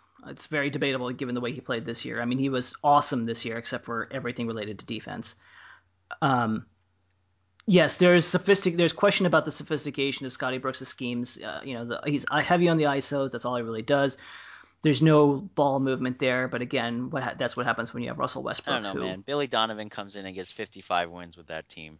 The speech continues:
Speaker 2: Like, how much of it was Scotty now? How much of it was, uh, K D? Or did Billy Donovan just come in and be like, "Hey, what did Scotty do? Oh, he trusted you guys? Fine, go do it." I mean,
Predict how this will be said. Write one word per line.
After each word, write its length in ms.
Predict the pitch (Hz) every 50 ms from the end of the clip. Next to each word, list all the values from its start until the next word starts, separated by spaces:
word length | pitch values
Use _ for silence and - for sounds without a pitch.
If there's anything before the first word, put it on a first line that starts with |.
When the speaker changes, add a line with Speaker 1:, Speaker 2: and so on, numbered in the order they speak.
| _ _ _ _ _ _ _ _ _ _ _ -
Speaker 2:
Like, 300 | 95 92 92 90 87 - - - - - _ _ _ _ _ _ _ _ _ _ _ _ -
how 160 | - 120 117
much 240 | 120 123 123 120 -
of 100 | 120 110
it 140 | 110 95 90
was 140 | 101 107
Scotty 380 | - - - 98 92 92 92 92
now? 200 | 90 90 87 87
How 140 | 92 95 90
much 240 | 90 92 92 - 101
of 120 | 90 85
it 140 | 90 82 -
was, 420 | - 82 85 85 85 80 80 - _
uh, 300 | - 82 80 80 78 78 76 _ _ - - - _ _ -
K 200 | - 120 104 98
D? 220 | 92 95 95 95 -
Or 280 | - 131 131 127 123 113
did 160 | 107 107 101
Billy 220 | 107 107 107 104
Donovan 400 | 98 104 98 95 98 95 95 95
just 160 | 90 92 87
come 160 | - - 101 92
in 80 | 87
and 100 | 90 87
be 100 | 85 92
like, 200 | 90 90 90 87 - - - - -
"Hey, 260 | - 127 139 131 110 104
what 140 | 98 117
did 140 | 131 135 123
Scotty 400 | - - 135 117 107 107 104 95
do? 260 | 90 92 90 87 87 -
Oh, 120 | - 123 120
he 80 | 113 110
trusted 340 | - 135 123 120 - 135
you 80 | 135 127
guys? 280 | 131 131 127 131 127 -
Fine, 340 | - 113 101 87 82 85
go 140 | 82 90 87
do 140 | 82 82 78
it." 120 | 71 69 - _ _ _ - - - _ _ _ _ _ _ _ -
I 100 | - 98
mean, 340 | 107 110 104 104 101 98